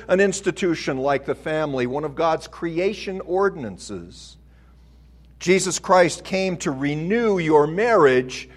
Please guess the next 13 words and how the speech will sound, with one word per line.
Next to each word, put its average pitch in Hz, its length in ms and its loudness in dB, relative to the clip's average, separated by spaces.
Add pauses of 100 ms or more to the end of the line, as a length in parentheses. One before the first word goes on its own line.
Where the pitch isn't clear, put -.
(220)
by 160 160 4
renewing 175 800 4
you, 233 320 4
men, 110 560 -2 (300)
in 143 120 -2
the 135 80 2
relationship 151 1040 -2
and 127 460 -4
the 120 100 -6
role 117 500 0
of 107 120 -6
a 104 60 -6
husband. 107 600 -6